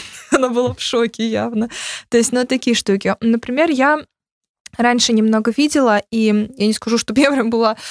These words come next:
классной художницей, но я очень любила к-, рисовать, потому что я, ну, безумно любила вот эти краски, гуашь, и там, если акварельки, то смешивать их.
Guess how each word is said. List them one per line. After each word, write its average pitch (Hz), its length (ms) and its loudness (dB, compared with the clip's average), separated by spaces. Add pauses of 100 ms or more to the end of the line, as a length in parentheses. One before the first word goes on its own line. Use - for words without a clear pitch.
(160)
классной 226 360 0
художницей, 285 600 -2
но 220 80 2
я 254 120 0
очень 262 240 0
любила 226 360 0
к-, - 100 -12 (140)
рисовать, 233 600 0
потому 214 300 -4
что - 240 -6
я, 214 260 2
ну, 220 140 2
безумно 247 480 2
любила 202 440 0
вот 196 120 -10
эти 196 160 -8
краски, 294 680 -2
гуашь, 226 640 -2 (380)
и - 80 -10
там, 208 120 0
если 214 200 0
акварельки, 226 540 -2
то 190 100 -4
смешивать 226 960 -2
их. 208 280 -2